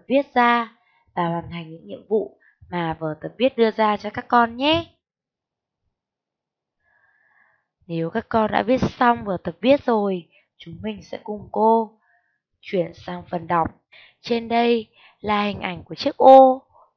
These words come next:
Cô có từ ô. Hình ảnh số hai. Ở đây, sách giáo khoa đã phóng to bộ phận mà sách giáo khoa muốn đề cập đến. Đó chính là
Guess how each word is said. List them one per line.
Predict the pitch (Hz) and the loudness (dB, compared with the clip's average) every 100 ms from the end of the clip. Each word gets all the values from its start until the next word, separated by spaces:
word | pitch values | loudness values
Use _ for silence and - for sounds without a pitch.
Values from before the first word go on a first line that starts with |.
| _ | _
Cô | 196 196 | -10 -6
có | 175 - | -8 -6
từ | 208 | -6
ô. | - 214 240 247 233 - _ - - - _ _ _ _ _ - _ - | 4 8 8 8 4 -8 _ -20 -20 -20 _ _ _ _ _ -20 _ -14
Hình | 175 | -12
ảnh | 175 160 - | -12 -12 -12
số | 170 | -8
hai. | 180 214 226 247 233 156 _ _ _ _ _ _ _ _ _ _ _ _ | -6 -4 -2 0 -2 -6 _ _ _ _ _ _ _ _ _ _ _ _
Ở | 190 180 | -4 0
đây, | 196 220 226 220 - _ _ _ _ _ _ _ _ _ _ - | 0 2 2 0 -8 _ _ _ _ _ _ _ _ _ _ -2
sách | 294 302 | 0 0
giáo | 220 185 160 - | -2 -4 -4 -4
khoa | 247 247 240 233 - - _ _ | 0 2 0 -4 -10 -20 _ _
đã | 160 - - | 0 0 -4
phóng | 170 170 - | -8 -8 -2
to | 226 247 254 | 6 8 8
bộ | 240 208 - | 4 -6 -2
phận | 208 - - | 0 0 -4
mà | 165 156 147 | -14 -12 -12
sách | 180 | -14
giáo | 185 165 | -14 -10
khoa | 190 | -10
muốn | 180 160 | -10 -8
đề | 190 185 | -6 -6
cập | - - | -8 -12
đến. | 160 156 160 - _ _ - _ - | -8 -8 -8 -16 _ _ -20 _ -6
Đó | 170 170 | -4 -4
chính | - 160 196 | -8 -14 -8
là | 220 185 185 | -6 -6 -8